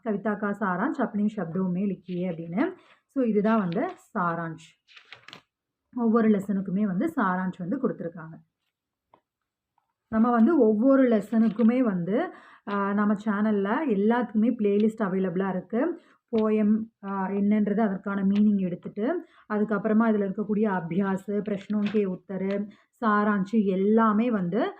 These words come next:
அதற்கான எல்லா மீனிங்குமே நம்ம பிளேலிஸ்ட்ல அவைலபிளா இருக்கு. So எல்லாமே நீங்க எதுவுமே வந்து தேட வேண்டிய அவசியம் இல்ல. எல்லாமே நம்ம பிளேலிஸ்ட்லயே இருக்கு. ஓகேவா? So எல்லாமே உங்களுக்கு யூஸ்ஃபுல்லா இருக்கும்னு நினைக்கிறேன். யூஸ்ஃபுல்லா இருக்கு அப்படின்னு நினைச்சீங்கன்னா, தயவு செய்து நம்ம சேனலை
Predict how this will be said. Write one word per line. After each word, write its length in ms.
அதற்கான 400
எல்லா 220
மீனிங்குமே 480
நம்ம 240
பிளேலிஸ்ட்ல 480
அவைலபிளா 460
இருக்கு. 360
So 320
எல்லாமே 520
நீங்க 420
எதுவுமே 500
வந்து 200
தேட 280
வேண்டிய 260
அவசியம் 320
இல்ல. 140
எல்லாமே 300
நம்ம 160
பிளேலிஸ்ட்லயே 560
இருக்கு. 360
ஓகேவா? 280
So 200
எல்லாமே 280
உங்களுக்கு 420
யூஸ்ஃபுல்லா 260
இருக்கும்னு 380
நினைக்கிறேன். 420
யூஸ்ஃபுல்லா 420
இருக்கு 300
அப்படின்னு 360
நினைச்சீங்கன்னா, 500
தயவு 260
செய்து 280
நம்ம 160
சேனலை 320